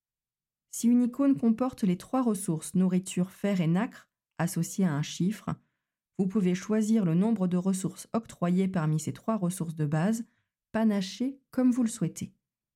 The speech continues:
Sur certaines cartes ressources de départ figure un dessin de carte décret spécifique, l'une des trois cartes à dos blanc, que vous gagnez également. Attention,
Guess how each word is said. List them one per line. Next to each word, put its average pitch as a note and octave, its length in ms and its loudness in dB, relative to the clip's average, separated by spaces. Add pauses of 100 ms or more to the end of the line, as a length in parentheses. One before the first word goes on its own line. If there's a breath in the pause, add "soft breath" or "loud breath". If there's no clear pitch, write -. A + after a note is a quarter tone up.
(120)
Sur F#3 240 -4
certaines A#3 500 0
cartes C#4 340 -2
ressources G3+ 440 0
de G#3 60 0
départ G3 580 0
figure G#3+ 400 2
un F3 120 2
dessin G#3+ 440 0
de G3 100 4
carte A3 380 -2
décret F#3+ 440 -2
spécifique, F#3+ 840 -4 (480)
l'une A3+ 340 4
des F3+ 140 2
trois A#3 300 -4
cartes C4+ 380 -4
à F#3+ 80 2
dos F3 180 0
blanc, D#3+ 320 -2 (360)
que F#3 100 0
vous F3 180 0
gagnez G#3 520 2
également. F3 440 2 (720)
Attention, G#3+ 560 -2